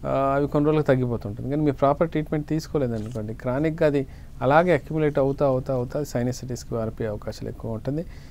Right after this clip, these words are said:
దీనికి వాతావరణం బాగా సహకరించింది అనుకోండి, suppose, ఆ, మొత్తం హ్యూమిడిటీగా కాకుండా మొత్తం చల్లదనంగా ఉంది,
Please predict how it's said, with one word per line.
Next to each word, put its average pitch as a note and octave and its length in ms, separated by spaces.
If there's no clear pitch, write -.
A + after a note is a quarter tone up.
దీనికి D#3+ 200
వాతావరణం F3 840
బాగా D3 280
సహకరించింది C#3+ 680
అనుకోండి, B2+ 220
suppose, B2 340
ఆ, A#2+ 160
మొత్తం B2+ 340
హ్యూమిడిటీగా C3+ 540
కాకుండా B2+ 380
మొత్తం B2 300
చల్లదనంగా B2+ 500
ఉంది, A2+ 320